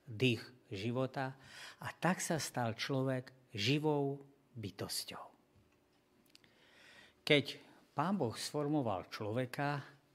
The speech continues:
tak ten človek mal všetko k dispozícii k svojmu životu, čo potreboval. Okrem života samotného. Chýbal mu teda len život. Život, alebo živým,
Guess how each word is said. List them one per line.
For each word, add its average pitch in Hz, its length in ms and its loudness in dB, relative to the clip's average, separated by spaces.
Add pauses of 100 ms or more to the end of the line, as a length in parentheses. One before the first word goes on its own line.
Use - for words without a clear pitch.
(560)
tak - 240 -4
ten 117 160 4
človek 127 480 0
mal 110 400 -2
všetko - 460 0 (340)
k 143 80 -10
dispozícii 110 1040 0
k - 80 -12
svojmu 107 480 -2
životu, 107 400 -2
čo 117 160 -2
potreboval. 95 640 -6 (400)
Okrem 170 320 4
života 151 400 0
samotného. 104 640 -4 (560)
Chýbal 185 400 2
mu 147 80 4
teda 147 240 2
len 143 240 2 (320)
život. 101 400 -2 (1200)
Život, 151 480 4 (880)
alebo 101 160 0
živým, 127 480 4